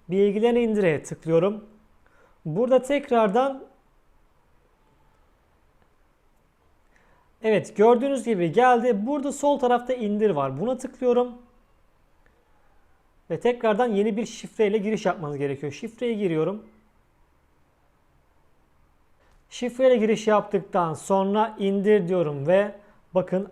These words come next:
alt tarafta indir seçeneği çıktı. Buna tıklayıp bunu şurada aç seçeneğine tıklıyorum. İndirilenleri de aç diyorum.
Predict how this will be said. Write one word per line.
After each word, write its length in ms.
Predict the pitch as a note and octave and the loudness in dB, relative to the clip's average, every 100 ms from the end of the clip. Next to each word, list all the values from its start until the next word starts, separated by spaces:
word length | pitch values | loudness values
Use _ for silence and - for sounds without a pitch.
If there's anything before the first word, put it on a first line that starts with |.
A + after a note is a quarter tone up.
| - | -4
alt 280 | F3 G3 - | -2 -2 -2
tarafta 680 | F#3 D#3 C3+ - F3 G#3+ - _ _ _ | -2 0 -4 -2 -2 -2 -12 _ _ _
indir 280 | E3+ E3 F#3 | -6 -2 -2
seçeneği 440 | F#3+ E3+ F3 F#3 | -2 -4 -2 -2
çıktı. 340 | - - - C3 | -4 -10 -12 -6
Buna 200 | G3 A3 | -6 -6
tıklayıp 540 | A3 - G3 G#3+ G#3+ - _ F#3 | -8 -2 0 0 -2 -20 _ -4
bunu 260 | G#3+ A#3 | -2 -2
şurada 540 | A#3+ - A#3+ F3+ F3 F3+ | -4 -4 -2 0 -2 -2
aç 160 | F3+ | -4
seçeneğine 640 | F3+ E3+ D#3+ C#3+ D3 F3+ F3+ | -4 -6 -6 -6 -4 -4 -6
tıklıyorum. 640 | - - D3 C#3 C3+ E3+ - _ _ _ _ _ _ _ _ _ _ _ _ _ _ _ _ _ - | -14 -14 -8 -6 -6 -12 -18 _ _ _ _ _ _ _ _ _ _ _ _ _ _ _ _ _ -8
İndirilenleri 680 | G#3 G#3+ A#3 A#3+ A#3+ B3 A#3 | -4 0 2 2 4 2 2
de 80 | |
aç 320 | G3+ E3+ - D#3+ | 0 -2 -4 -8
diyorum. 320 | D3 F3+ | -6 -6